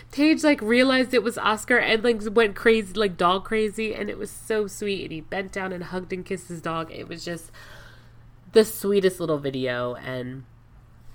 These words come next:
a perfect way to wrap up the episode. Just smiling. So I will try my best to find the video of that, 'cause it is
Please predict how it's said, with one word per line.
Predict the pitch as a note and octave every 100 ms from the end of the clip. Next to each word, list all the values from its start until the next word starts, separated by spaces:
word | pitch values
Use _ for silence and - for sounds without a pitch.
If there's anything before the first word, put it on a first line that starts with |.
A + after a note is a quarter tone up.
| - - - - - - -
a |
perfect | F#3+ A3+ A3+ A3+
way | F3 D3+ D3+
to | D3+ D3+
wrap | C#3+ B2+ B2+
up | -
the | C3
episode. | C3 C3+ - D3 D3 - -
Just | F3 D#3+ - - - - - -
smiling. | - C#3+ - D3+
So | F3+ -
I | F#3
will | G#3 G#3+
try | G#3 F#3+
my | F3
best | D#3 C#3+ C#3+ -
to | D#3+
find | - D#3 C#3+ C#3+ - - - -
the | D#3
video | D3+ C#3+
of | C#3
that, | C#3 C3
'cause | D3
it | D#3 C#3+
is | C#3+